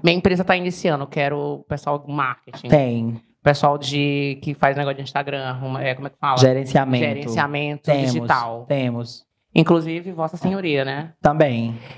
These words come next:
Speaker 1: Então é isso, gente. Você tá assistindo, caiu aqui de paraquedas. Ela tá com fogo hoje. Caiu de paraquedas aqui, tá precisando de todo esse apoio.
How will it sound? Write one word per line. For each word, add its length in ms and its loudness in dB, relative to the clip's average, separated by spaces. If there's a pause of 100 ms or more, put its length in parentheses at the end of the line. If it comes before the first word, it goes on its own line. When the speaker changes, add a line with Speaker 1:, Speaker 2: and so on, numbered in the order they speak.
Speaker 1:
Então 240 6
é 100 0
isso, 160 2
gente. 180 4
Você 180 -2
tá 200 4
assistindo, 580 -2
caiu 300 0
aqui 280 -12
de 100 -14
paraquedas. 880 0 (640)
Ela 140 6
tá 100 2
com 100 -2
fogo 360 0
hoje. 160 -10 (560)
Caiu 220 6
de 120 0
paraquedas 560 2
aqui, 100 -4
tá 100 0
precisando 320 -6
de 80 -8
todo 120 -2
esse 160 2
apoio. 960 2